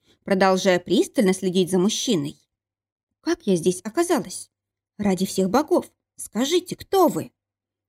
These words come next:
Глаза, как по команде, наполнились слезами, так, чтобы заставить их ярче блестеть,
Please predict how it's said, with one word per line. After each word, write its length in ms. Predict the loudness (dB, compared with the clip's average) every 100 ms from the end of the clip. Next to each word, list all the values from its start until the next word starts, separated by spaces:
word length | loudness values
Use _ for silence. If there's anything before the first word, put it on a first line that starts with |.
| -14
Глаза, 540 | 0 2 2 2 0
как 240 | 0 -4 -8
по 60 |
команде, 480 | -2 0 2 2 2
наполнились 640 | 0 2 2 2 2 0
слезами, 640 | -4 -6 0 2 2 -2 -10 _ _ _
так, 220 | -2 -2
чтобы 260 | -2 0 2
заставить 600 | 2 -2 0 0 2 0
их 140 | -6 0
ярче 340 | 0 2 -2
блестеть, 600 | 0 -2 -2 -4 -4 _